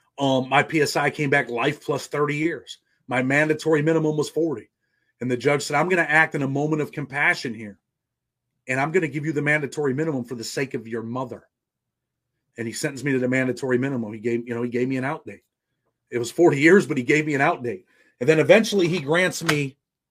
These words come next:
eventually he grants me, um, compassionate release, right?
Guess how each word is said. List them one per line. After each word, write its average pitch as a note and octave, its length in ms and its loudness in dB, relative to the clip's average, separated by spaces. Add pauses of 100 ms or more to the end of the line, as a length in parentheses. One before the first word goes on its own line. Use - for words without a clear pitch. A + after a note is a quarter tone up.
(220)
eventually G3 320 2
he E3 100 0
grants D3 400 -2
me, C3+ 240 -2
um, B2 380 -4 (420)
compassionate C3 560 -4
release, A#2 440 -6
right? A#2 240 -8